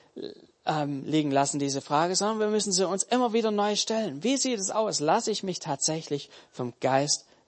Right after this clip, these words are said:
Gottes leiten? Mach ich das, was mir gefällt, was mir wichtig ist, was ich für gut empfinde? Oder hab ich die,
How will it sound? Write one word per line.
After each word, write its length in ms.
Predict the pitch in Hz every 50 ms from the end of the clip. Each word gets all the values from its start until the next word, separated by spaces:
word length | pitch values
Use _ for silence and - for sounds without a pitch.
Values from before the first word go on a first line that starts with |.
| _ -
Gottes 540 | 123 123 123 - 139 127 127 - - - _ _ _ _ _ _ _ -
leiten? 540 | - 143 147 156 156 147 - - 117 117 - _ _ _ _ _ _ _ _ _ _ _ _ _ _ _ _ _ _ _ _ _ _ _ _ _ _ _ _ _ _ _ _ _ _ _ _ _ _ _ _ _ _ _ _ _ _ _ _ _ _ _ _ _ _ _ _ _ _ _ _ _ _ _ _ _ _ _ _
Mach 260 | - 135 143 151 147
ich 160 | - - 135 -
das, 380 | - 156 180 196 - - - _ _ _
was 220 | - 120 - -
mir 300 | - 143 156 165 175 175
gefällt, 500 | 175 170 - - 175 175 180 185 190 - _ _ _ _ _ _
was 240 | _ 131 143 - -
mir 240 | 165 180 185 190 180
wichtig 380 | 180 185 185 - - - 185 190
ist, 260 | - 180 185 - -
was 180 | - 127 -
ich 280 | - - 196 202 - -
für 160 | - - 185
gut 200 | - 185 180 -
empfinde? 600 | - - 170 160 - - 165 160 165 165 156 156 170 - - - - - - - _ _ _ _ _ _ _
Oder 560 | _ 156 165 180 190 185 165 156 170 196 208 - _ _ _ _ _ _ _ _ _ _ _ _ _ - - _ _ _ _ -
hab 260 | - 147 147 - -
ich 160 | 156 147 -
die, 300 | - 156 147 147 147 147